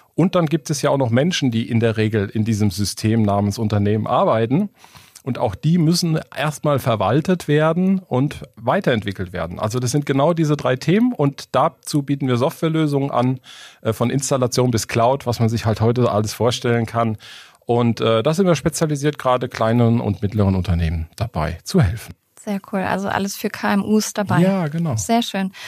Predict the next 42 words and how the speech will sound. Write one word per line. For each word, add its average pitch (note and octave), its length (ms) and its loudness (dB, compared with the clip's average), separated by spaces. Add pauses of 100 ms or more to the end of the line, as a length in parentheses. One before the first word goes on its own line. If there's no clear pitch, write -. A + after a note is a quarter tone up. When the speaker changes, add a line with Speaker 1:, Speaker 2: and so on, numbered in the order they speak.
(200)
Speaker 2:
Ja, A#3 240 4
und A#3+ 100 6
mittlerweile A3+ 440 2
bist B3+ 220 -2
du B3+ 60 0
ja A3+ 220 4
Vice G3 200 0
President A#3 440 0
Performance A3 440 -2
Marketing A3+ 500 -2
und G#3+ 100 2
Speaker 1:
Ja. G#3 80 4
Speaker 2:
zuständig A3 400 -2
für G#3 240 -2
Central G#3+ 520 -4
Europe. G3 380 0
Ich D3+ 80 -2
Speaker 1:
Ja. G#2+ 80 4
Speaker 2:
hab's F2+ 160 0
schon G3+ 160 -2 (240)
im A2 120 2
Speaker 1:
Ja. A2+ 40 2
Speaker 2:
Intro A3 300 2
gesagt. G3 460 -2 (360)
Und A3 320 2 (240)
wenn A3 200 4
du C4+ 120 4
auf A3+ 80 -2
diese A3 260 -2
Zeit G#3+ 320 0
zurückblickst, F#3+ 720 -4
diese G3+ 400 0 (100)
über A3+ 240 0
zwanzig G#3 400 0
Jahre, G#3 280 2
die F#3+ 120 -4
du G3+ 80 -2
jetzt G3+ 160 -2
schon G3+ 160 -2
bei G3+ 100 0
Sage G3+ 380 -2
bist, G#3+ 240 -2